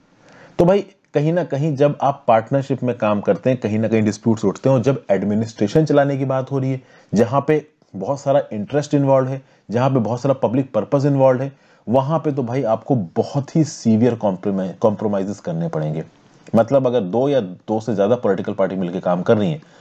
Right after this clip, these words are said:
उन पॉलिटिकल पार्टी को अपनी आइडियोलॉजीज को डाइल्यूट करना पड़ेगा, अपने आइडियाज पॉलिसीज को डाइल्यूट करना पड़ेगा और कहीं ना कहीं कॉम्प्रोमाइज ट्राई करना पड़ेगा,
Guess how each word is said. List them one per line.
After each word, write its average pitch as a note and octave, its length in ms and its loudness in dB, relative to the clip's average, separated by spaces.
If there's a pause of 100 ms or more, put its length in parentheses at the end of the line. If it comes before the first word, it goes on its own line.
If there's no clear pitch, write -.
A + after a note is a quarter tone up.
(300)
उन C#3 120 2
पॉलिटिकल B2 380 0
पार्टी A2+ 340 -4
को B2 80 -6
अपनी B2 400 -4
आइडियोलॉजीज G#2 540 2
को C#3 120 0
डाइल्यूट F#2+ 600 0
करना A#2+ 240 0
पड़ेगा, B2 320 0 (340)
अपने A#2+ 280 2
आइडियाज A2+ 340 2
पॉलिसीज G2+ 440 0
को A#2+ 100 -4
डाइल्यूट F#2+ 360 2
करना B2 240 0
पड़ेगा A#2+ 320 -2 (240)
और B2+ 80 4
कहीं C3 240 0
ना C#3+ 80 -4
कहीं D3 180 -2 (120)
कॉम्प्रोमाइज A2 640 -2
ट्राई D#2+ 160 -2
करना D2+ 300 -8
पड़ेगा, D2+ 340 -10